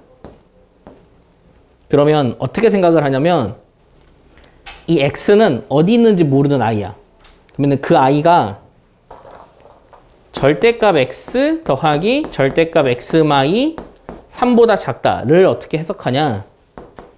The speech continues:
X에서 영까지의 거리.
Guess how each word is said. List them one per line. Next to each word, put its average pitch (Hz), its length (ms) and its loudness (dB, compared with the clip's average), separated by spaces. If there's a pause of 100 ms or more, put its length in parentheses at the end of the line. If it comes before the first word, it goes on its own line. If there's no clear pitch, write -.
(600)
X에서 196 1300 0 (680)
영까지의 214 1200 0 (1120)
거리. 117 340 -2